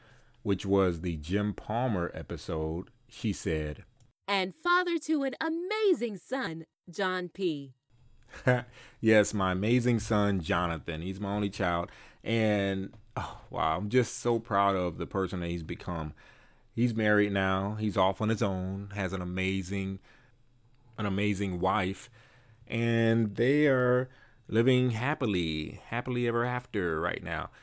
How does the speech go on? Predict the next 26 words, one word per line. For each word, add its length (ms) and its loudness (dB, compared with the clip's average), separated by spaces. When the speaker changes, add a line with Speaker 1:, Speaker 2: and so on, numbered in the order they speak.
Speaker 1:
And 340 2
<laughs> 840 -4
I 40 -6
have 160 0
so 180 6
many 220 6
stories 540 0
that 200 0
I 40 -6
want 180 -4
to 60 -2
share 320 -4
eventually 460 -6
about 300 -8
him. 260 -8
But 260 8
he 160 0
was 160 6
just 260 2
one 200 2
of 120 2
those 240 2
kids 480 2
who 260 0
was 100 -20
quiet, 720 -2